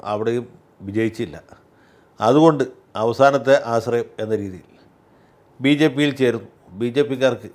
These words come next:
കേരളത്തെക്കുറിച്ച് ധാരണയില്ലാത്തതുകൊണ്ട്, അല്ലെങ്കിൽ പി സി ജോർജിനെ അറിയാത്തതുകൊണ്ട് അവർ അദ്ദേഹത്തെ ഈ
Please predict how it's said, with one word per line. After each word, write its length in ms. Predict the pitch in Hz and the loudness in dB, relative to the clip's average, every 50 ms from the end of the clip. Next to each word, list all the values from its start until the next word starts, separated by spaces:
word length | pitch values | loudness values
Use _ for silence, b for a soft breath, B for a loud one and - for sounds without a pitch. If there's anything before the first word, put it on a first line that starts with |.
| b b b b b - | b b b b b -4
കേരളത്തെക്കുറിച്ച് 640 | 117 117 120 123 113 127 123 127 120 113 - - 117 101 107 | -2 -2 -2 -2 -4 -4 -6 -6 -6 -8 -8 -8 -6 -4 -2
ധാരണയില്ലാത്തതുകൊണ്ട്, 600 | 110 107 110 113 104 104 101 92 95 85 80 - _ _ _ b b b b b b b b b _ _ _ _ _ _ _ _ - _ _ - | -2 -2 -4 -6 -6 -6 -6 -8 -8 -16 -18 -20 _ _ _ b b b b b b b b b _ _ _ _ _ _ _ _ -20 _ _ -10
അല്ലെങ്കിൽ 240 | 113 123 131 127 131 | -6 -2 -2 -4 -4
പി 80 | 117 113 117 107 | -4 -8 -6 -6
സി 80 | 127 139 | -4 -2
ജോർജിനെ 320 | 139 135 127 123 120 120 120 113 | 0 0 0 0 -2 -2 -2 -2
അറിയാത്തതുകൊണ്ട് 680 | 107 110 113 127 139 139 139 135 127 110 107 92 90 85 _ _ - 110 | 0 2 4 4 4 4 2 -4 -6 -6 -6 -10 -10 -16 _ _ -10 -6
അവർ 160 | 104 107 110 110 | -4 -2 0 0
അദ്ദേഹത്തെ 340 | 107 98 107 107 107 101 104 104 | 0 0 -2 -4 -4 -6 -6 -8
ഈ 40 | 107 | -8